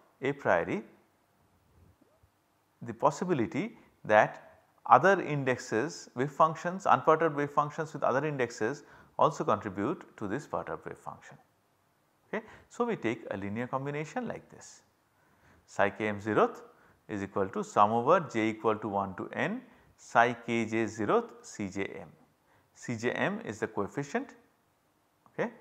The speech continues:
So, what kind of coefficient? Uh, it is the contribution of the jth wave function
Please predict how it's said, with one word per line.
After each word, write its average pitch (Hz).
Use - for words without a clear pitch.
So, 104
what -
kind 143
of 147
coefficient? 160
Uh, -
it 117
is 165
the 127
contribution 170
of 123
the 127
jth 120
wave 131
function 131